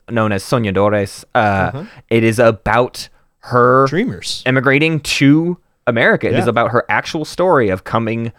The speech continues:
Speaker 1: across, uh, from Ciudad Juarez, uh, into El Paso and then up to
Speaker 2: Yep.
Speaker 1: San Francisco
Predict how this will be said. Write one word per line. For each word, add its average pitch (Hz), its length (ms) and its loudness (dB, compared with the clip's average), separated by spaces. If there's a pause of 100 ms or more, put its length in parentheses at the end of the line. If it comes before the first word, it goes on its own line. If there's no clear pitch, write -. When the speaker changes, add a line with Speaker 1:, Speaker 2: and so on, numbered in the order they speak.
(140)
Speaker 1:
across, - 840 0
uh, 98 680 0
from 107 300 -6
Ciudad 113 480 0
Juarez, 113 600 2 (180)
uh, 104 300 -4
into 110 580 -4
El 101 140 -2
Paso 120 600 0
and 101 140 -4
then 95 240 -6
up - 180 -4
to 110 80 -4
Speaker 2:
Yep. - 80 -4
Speaker 1:
San 110 160 -4
Francisco 104 840 -4